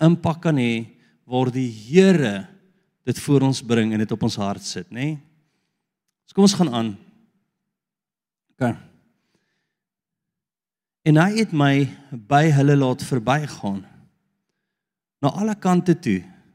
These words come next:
en kyk, daar het groot menigte oor die laagte gelê. En kyk, hulle was baie dor. Dis oukei om te sien dat iets rarig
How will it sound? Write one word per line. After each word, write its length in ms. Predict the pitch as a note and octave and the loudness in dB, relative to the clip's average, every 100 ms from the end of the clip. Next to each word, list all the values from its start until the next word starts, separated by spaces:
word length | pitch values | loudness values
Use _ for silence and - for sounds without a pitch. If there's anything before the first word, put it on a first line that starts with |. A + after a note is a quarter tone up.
| - | 0
en 160 | C#3+ D3 | 0 0
kyk, 400 | A3+ F#3+ - - _ _ _ - | -4 -4 -10 -20 _ _ _ 0
daar 160 | C#3 | 4
het 160 | C#3+ - | 4 0
groot 400 | - G3 G3+ G3+ | -2 4 4 2
menigte 640 | D3+ D3 D#3 C#3+ - G2 - _ _ _ _ _ | 0 2 2 -2 -6 -6 -8 _ _ _ _ _
oor 160 | D3 | 2
die 160 | D3+ C#3+ | 4 4
laagte 400 | B2 A#2+ - C#3 | 2 0 -2 -6
gelê. 380 | - G#2+ F#2 F2+ _ _ _ _ _ _ _ _ _ | -2 -4 -4 -6 _ _ _ _ _ _ _ _ _
En 140 | D3 D3 | -2 2
kyk, 300 | G3+ F3 - - _ _ | 2 0 -4 -18 _ _
hulle 220 | B2+ C#3 B2+ | -2 0 2
was 260 | B2 - - _ - | 0 -4 -10 _ -6
baie 320 | B2 A#2 G#2 G2 _ _ _ | -4 -4 -6 -8 _ _ _
dor. 280 | - G2+ G2 - _ _ _ _ _ _ _ _ _ _ _ _ _ _ _ _ _ _ _ _ _ _ _ _ _ _ _ _ _ _ _ _ _ _ _ _ _ _ _ _ _ _ _ _ _ E3 | -6 -4 -6 -14 _ _ _ _ _ _ _ _ _ _ _ _ _ _ _ _ _ _ _ _ _ _ _ _ _ _ _ _ _ _ _ _ _ _ _ _ _ _ _ _ _ _ _ _ _ 0
Dis 160 | - | 0
oukei 540 | F3 F#3 - G3 F3+ F3+ | 2 -2 0 2 4 4
om 200 | E3+ D#3 | 2 -2
te 100 | D#3 | 0
sien 320 | - - D#3+ C#3 | 0 0 0 0
dat 180 | C3 - | -2 -4
iets 220 | C3 - | -6 -6
rarig 400 | A2+ A#2+ B2 A#2+ | -6 -4 -4 -6